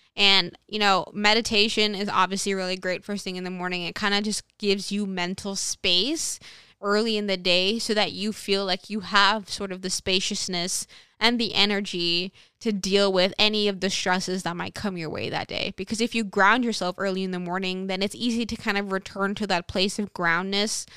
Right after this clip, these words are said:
when the world tries to take you out of it. And sometimes, like, I feel like with meditation,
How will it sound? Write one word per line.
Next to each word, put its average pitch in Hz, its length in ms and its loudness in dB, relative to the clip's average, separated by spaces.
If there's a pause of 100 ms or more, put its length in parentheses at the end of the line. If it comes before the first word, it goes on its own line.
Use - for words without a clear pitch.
(400)
when 196 240 0
the 208 100 2
world 180 360 2
tries 185 380 2
to 185 380 -2 (1300)
take 185 300 -4
you 180 100 -4
out - 160 -4
of - 100 -12
it. - 240 -12 (500)
And 180 380 4
sometimes, 262 520 2
like, 202 340 2
I 214 80 2
feel 240 160 -2
like 233 140 2
with 214 300 0
meditation, 208 920 0